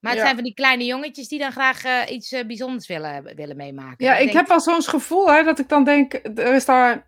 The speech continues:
Speaker 2: het is gewoon, het is gewoon te ingewikkeld hier en daar is dan makkelijker of zo. Dan kan je makkelijker de ruimte in, dat is dan makkelijker dan, eh, hier dingen oplossen.
Speaker 1: Nou, ik denk gewoon,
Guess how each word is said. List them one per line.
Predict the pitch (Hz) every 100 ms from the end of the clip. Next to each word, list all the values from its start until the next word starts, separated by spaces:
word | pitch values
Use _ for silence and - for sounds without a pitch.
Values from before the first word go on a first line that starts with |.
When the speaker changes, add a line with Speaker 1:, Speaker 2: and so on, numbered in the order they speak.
| _
Speaker 2:
het | - 220
is | 269
gewoon, | - 262 247
het | 254
is | -
gewoon | - 262
te | 262
ingewikkeld | 269 262 277 285 269
hier | 294 285
en | 269
daar | 277
is | 262
dan | 262 254
makkelijker | 262 247 220 170
of | 170
zo. | 180 170
Dan | 165
kan | 233
je |
makkelijker | 240 247 247 233
de | 226
ruimte | 226 254 247
in, | 247
dat | 247
is | 247
dan | 214
makkelijker | 262 262 294 277 294 339 - _ _ _
dan, | 208 233 240 240 - _
eh, | 226 240
hier | 247 269 277
dingen | 151 175
oplossen. | 180 170 156 - 147 - _ _ _ -
Speaker 1:
Nou, | 190 -
ik | 339
denk | 277 175 160
gewoon, | 160 156 151